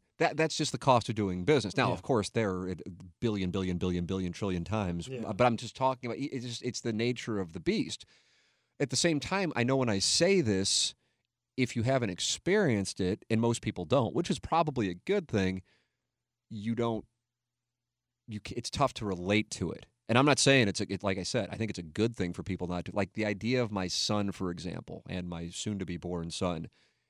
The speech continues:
Speaker 1: experiencing what I have gotten used to experiencing, and to an extent you have started to get,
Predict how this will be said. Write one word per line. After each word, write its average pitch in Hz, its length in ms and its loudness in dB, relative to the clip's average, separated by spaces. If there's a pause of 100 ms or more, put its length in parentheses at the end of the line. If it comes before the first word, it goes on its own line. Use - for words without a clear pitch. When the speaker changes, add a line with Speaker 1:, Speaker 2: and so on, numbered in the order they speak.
(120)
Speaker 1:
experiencing 107 1160 2 (320)
what 95 340 -2 (140)
I 104 220 4
have 98 180 0
gotten 90 400 -4
used 101 300 -2
to 92 100 -4
experiencing, 85 640 -6
and 92 120 -6
to 101 120 -4
an 92 60 -2
extent 107 480 -2
you 101 160 0
have 87 160 -4
started 104 560 0
to 87 180 -6
get, - 280 -10